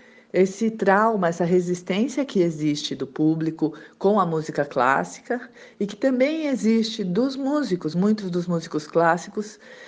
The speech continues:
em se colocar numa posição de apresentação da obra que distancia o conteúdo musical do público em geral.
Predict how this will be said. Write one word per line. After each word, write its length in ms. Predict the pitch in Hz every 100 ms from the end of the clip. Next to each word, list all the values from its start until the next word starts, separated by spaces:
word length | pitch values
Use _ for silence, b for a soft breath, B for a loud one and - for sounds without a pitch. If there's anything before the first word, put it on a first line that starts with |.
| B -
em 140 | 190
se 160 | 190 196
colocar 440 | 208 185 185 214
numa 220 | 233 226
posição 920 | 220 208 190 202 - 190 190 202 208 196
de 640 | 175 185 190 185 185 175 175 B
apresentação 720 | - - 170 175 170 165 165 165
da 180 | 160
obra 560 | 156 214 226 170 147 143 b b b b b
que 160 | - 226
distancia 1080 | 226 262 - 370 359 - 247 254 254 254 - - _ _ -
o 80 |
conteúdo 460 | 262 269 247 214 202
musical 480 | 196 185 202 202 220
do 100 | 233
público 340 | 247 226 233
em 40 | 233
geral. 420 | 262 254 151